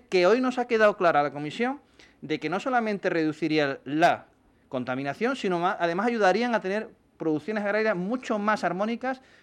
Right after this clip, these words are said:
igual o mejor de productivas, o mejor dicho, mucho más productivas y con mucha mayor calidad. Es decir, estaríamos de un golpe asegurando la calidad, la producción, la productividad y la rentabilidad de las explotaciones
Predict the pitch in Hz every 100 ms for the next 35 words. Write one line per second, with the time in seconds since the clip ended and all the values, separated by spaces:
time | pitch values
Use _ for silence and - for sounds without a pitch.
0 | _ _ _ - 180 226 269 - 175 160
1 | 226 254 214 175 151 - 233 226 302 _
2 | _ - 147 160 233 240 123 170 254 254
3 | 240 233 240 247 240 123 - _ _ _
4 | 151 151 160 196 226 180 170 - 135 120
5 | 85 _ _ _ _ - 156 165 196 160
6 | 170 180 156 127 113 143 180 240 202 156
7 | 113 92 _ _ _ _ _ - 160 165
8 | 151 185 185 160 151 139 170 247 269 151
9 | 139 139 139 - 202 170 135 135 135 -
10 | 156 175 160 - 165 156 143 127 131 160
11 | 180 175 175 190 190 247 262